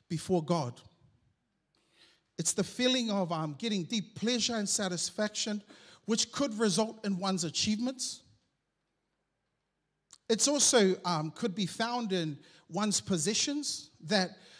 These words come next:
other people widely might admire. The Bible says in Philippians three, verse three,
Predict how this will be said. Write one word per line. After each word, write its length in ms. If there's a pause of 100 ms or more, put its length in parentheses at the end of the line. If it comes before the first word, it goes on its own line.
(220)
other 220
people 400
widely 480
might 240 (100)
admire. 500 (1900)
The 60
Bible 260
says 380
in 100
Philippians 640
three, 460 (180)
verse 340
three, 300